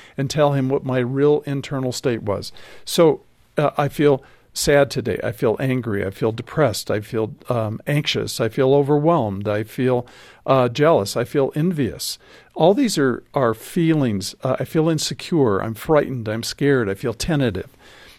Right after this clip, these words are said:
These are all things that we feel. We just have never had words to identify them and to be able to articulate them.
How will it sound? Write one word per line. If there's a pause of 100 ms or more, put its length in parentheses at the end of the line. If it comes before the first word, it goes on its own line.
(140)
These
are
all
things
that
we
feel. (520)
We
just
have
never
had
words
to
identify
them
and
to
be
able
to
articulate
them.